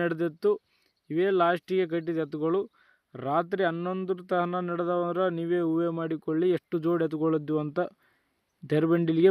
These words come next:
ಮುಕ್ತಾಯವಾಯಿತು. ಕೊಡೇಕಲ್ನಲ್ಲಿ ತೆರಬಂಡಿ ಮುಗಿಬೇಕಾದ್ರೆ ರಾತ್ರಿ ಹನ್ನೊಂದು ಗಂಟೆ ಸಮಯ ಆಗಿತ್ತು. ಅಲ್ಲಿ ತನಕ ಸಹ ಎತ್ತುಗಳು ಕಟ್ಟಿದ್ರು. ಒಟ್ಟು ಮೂವತ್ತೆಂಟು ಜೋಡಿ ಎತ್ತುಗಳಿದ್ವು. ಅದರಲ್ಲಿ ಹನ್ನೆರಡು ಜೋಡು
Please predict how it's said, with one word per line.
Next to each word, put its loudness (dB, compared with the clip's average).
ಮುಕ್ತಾಯವಾಯಿತು. 2
ಕೊಡೇಕಲ್ನಲ್ಲಿ 12
ತೆರಬಂಡಿ 12
ಮುಗಿಬೇಕಾದ್ರೆ 8
ರಾತ್ರಿ 8
ಹನ್ನೊಂದು 6
ಗಂಟೆ 8
ಸಮಯ 8
ಆಗಿತ್ತು. 4
ಅಲ್ಲಿ 6
ತನಕ 4
ಸಹ 8
ಎತ್ತುಗಳು 8
ಕಟ್ಟಿದ್ರು. 6
ಒಟ್ಟು 8
ಮೂವತ್ತೆಂಟು 10
ಜೋಡಿ 12
ಎತ್ತುಗಳಿದ್ವು. 10
ಅದರಲ್ಲಿ 12
ಹನ್ನೆರಡು 8
ಜೋಡು 12